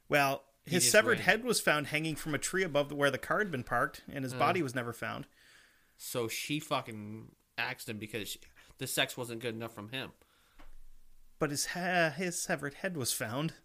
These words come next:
Speaker 1: but his body wasn't.
Speaker 2: So she ate the body?
Speaker 1: I think a goat man killed him.
Speaker 2: Uh,
Speaker 1: Realistically, uh,
Speaker 2: Alright.
Speaker 1: that's, that's the way I'm leaning.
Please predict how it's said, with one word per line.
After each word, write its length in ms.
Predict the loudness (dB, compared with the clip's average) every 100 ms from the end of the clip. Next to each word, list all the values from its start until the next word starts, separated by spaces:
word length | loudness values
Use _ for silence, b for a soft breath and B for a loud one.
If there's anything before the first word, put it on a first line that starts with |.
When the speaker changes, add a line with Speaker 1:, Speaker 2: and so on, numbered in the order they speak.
| _ _ _
Speaker 1:
but 120 | -2
his 100 | -2
body 340 | -2 0 0 -2
wasn't. 420 | -2 -2 -4 -10 _ -20 b b b b b _ _ _ _ -16
Speaker 2:
So 220 | -8 -6
she 560 | -6 -6 -8 -8 -12 -16 _ _ _ _
ate 180 | -4 -2
the 80 | -6
body? 340 | -6 -6 -8 _ _ -6
Speaker 1:
I 40 |
think 180 | -2 0
a 40 |
goat 220 | 2 0
man 180 | 0 -6
killed 200 | -4 -6
him. 140 | -6 -14 _ _ _ -18
Speaker 2:
Uh, 280 | -16 -16 -16 -4
Speaker 1:
Realistically, 640 | -2 0 -2 -4 -4 -6 -6 -4
uh, 20 |
Speaker 2:
Alright. 280 | -2 -2 -4
Speaker 1:
that's, 200 | -6 -4
that's 200 | -2 0
the 60 | 0
way 80 |
I'm 140 | 0 -2
leaning. 260 | -4 -6